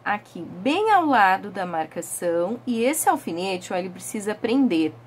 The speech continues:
todas as fitas, tá? As duas pontinhas desse laço. Vou fazer a mesma coisa, ó, com a fita de treze centímetros.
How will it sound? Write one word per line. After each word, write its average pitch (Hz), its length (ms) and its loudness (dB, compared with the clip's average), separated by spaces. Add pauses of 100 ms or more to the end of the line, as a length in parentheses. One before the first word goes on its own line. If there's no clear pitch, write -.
todas 208 680 2
as 220 260 -6
fitas, - 540 -8
tá? 196 340 2 (440)
As 147 180 -8
duas 214 340 0
pontinhas 262 600 2
desse 262 340 -4
laço. - 600 -2 (440)
Vou 202 120 -6
fazer 196 340 -2
a 160 80 2
mesma 220 460 2
coisa, 180 520 0
ó, 135 100 -4 (520)
com 196 200 0
a 190 100 4
fita 185 320 -10
de 180 160 -12
treze 151 460 -4
centímetros. - 1160 -6